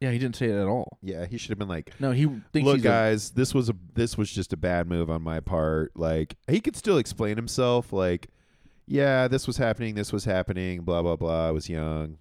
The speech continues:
Speaker 2: but I should not have fucking, uh, you know, gotten catfish like this,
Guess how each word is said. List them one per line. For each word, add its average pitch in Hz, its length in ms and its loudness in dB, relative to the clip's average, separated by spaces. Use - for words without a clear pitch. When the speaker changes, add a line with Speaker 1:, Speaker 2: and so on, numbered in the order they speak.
Speaker 2:
but 76 380 -2
I 82 100 -6
should 78 220 -6
not 73 200 -2
have 71 120 -4
fucking, 71 640 -6
uh, 71 500 -4
you - 100 -12
know, 65 160 -10
gotten 60 240 -12
catfish - 540 -8
like 69 180 -8
this, - 240 -6